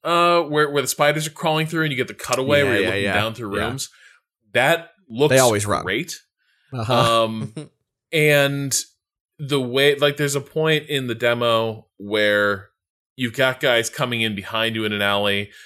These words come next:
Speaker 1: but you have a secondary team posted up in one of the nearby apartment buildings.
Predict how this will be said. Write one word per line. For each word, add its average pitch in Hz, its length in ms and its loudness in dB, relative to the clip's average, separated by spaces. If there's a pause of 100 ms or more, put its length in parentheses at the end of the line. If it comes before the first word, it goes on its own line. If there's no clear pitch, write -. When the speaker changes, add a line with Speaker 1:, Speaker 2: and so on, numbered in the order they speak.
(140)
Speaker 1:
but 127 140 0
you 123 80 2
have 113 120 6
a 104 40 -2
secondary 117 680 0
team 110 680 -6
posted 113 400 -4
up 107 200 0
in 104 120 -8
one 101 100 -4
of 101 80 -4
the 98 60 -6
nearby 95 300 -2
apartment 104 440 -4
buildings. 101 640 -4